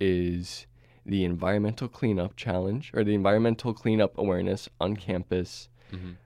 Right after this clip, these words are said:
Speaker 1: as well as," <sighs> what else?
Speaker 2: There are rabid squirrels running around and biting students.
Speaker 1: I like that.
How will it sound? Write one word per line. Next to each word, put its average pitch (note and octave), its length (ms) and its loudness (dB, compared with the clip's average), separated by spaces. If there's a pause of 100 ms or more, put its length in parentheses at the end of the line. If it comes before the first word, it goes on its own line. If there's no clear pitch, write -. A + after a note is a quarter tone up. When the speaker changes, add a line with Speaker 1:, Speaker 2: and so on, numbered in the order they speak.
(180)
Speaker 1:
as F#2+ 360 0
well F#2 440 2
as," F2+ 640 -4 (880)
<sighs> - 1200 -20
what A2 160 2
else? - 380 -8 (880)
Speaker 2:
There F#2+ 320 4
are F2 360 4
rabid F#2 480 2
squirrels E2+ 600 2
running E2 300 -2
around E2 320 2
and D#2+ 120 -2
biting D#2+ 340 -2
students. - 640 -10 (120)
Speaker 1:
I G#2+ 80 -6
like F2+ 180 -6
that. - 180 -12